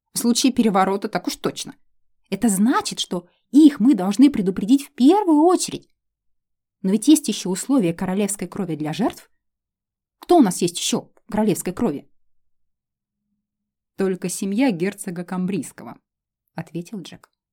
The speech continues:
"Сам он был казнён сразу после мятежа. Король Адальберт тогда с мятежниками не церемонился,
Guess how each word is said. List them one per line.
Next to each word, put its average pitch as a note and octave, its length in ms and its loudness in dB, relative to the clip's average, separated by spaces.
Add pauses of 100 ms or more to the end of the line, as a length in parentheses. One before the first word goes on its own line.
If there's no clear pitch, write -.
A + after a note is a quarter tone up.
(320)
"Сам A#3+ 300 4
он A3+ 120 4
был G#3 140 0
казнён F#3+ 440 -4
сразу G#3 480 -2
после E3 380 -8
мятежа. G#3+ 520 -2 (720)
Король C#4 340 0
Адальберт A3 720 -6
тогда G3+ 300 -6
с - 100 -8
мятежниками F3+ 840 -6
не G3+ 180 -4
церемонился, F#3+ 640 -10